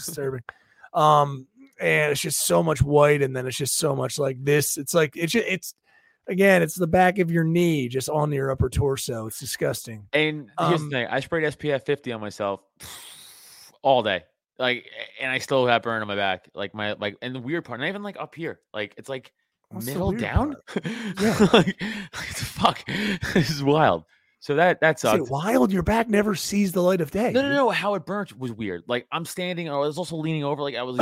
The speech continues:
Speaker 2: bent
Speaker 1: <laughs>
Speaker 2: over a lot in the pool. So you would think the top would get burnt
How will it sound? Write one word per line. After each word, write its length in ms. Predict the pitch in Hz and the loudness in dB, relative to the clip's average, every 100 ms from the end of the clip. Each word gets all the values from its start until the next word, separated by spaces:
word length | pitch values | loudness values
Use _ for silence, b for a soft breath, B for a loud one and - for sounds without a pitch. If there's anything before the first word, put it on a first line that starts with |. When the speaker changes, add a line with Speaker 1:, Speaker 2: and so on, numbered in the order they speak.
| - | -2
Speaker 2:
bent 160 | 139 | 0
Speaker 1:
<laughs> 0 | |
Speaker 2:
over 220 | 139 151 147 | 0 0 0
a 40 | |
lot 140 | 131 | 0
in 60 | 131 | -2
the 100 | 113 | -6
pool. 420 | - 143 147 - b b b | -8 -4 -4 -6 b b b
So 120 | 208 | -10
you 80 | 202 | -8
would 100 | 185 | -8
think 160 | 202 | -10
the 80 | 165 | -12
top 320 | - 190 240 | -14 -14 -12
would 100 | 185 | -8
get 160 | 131 110 | -6 -6
burnt 280 | 107 101 | -6 -8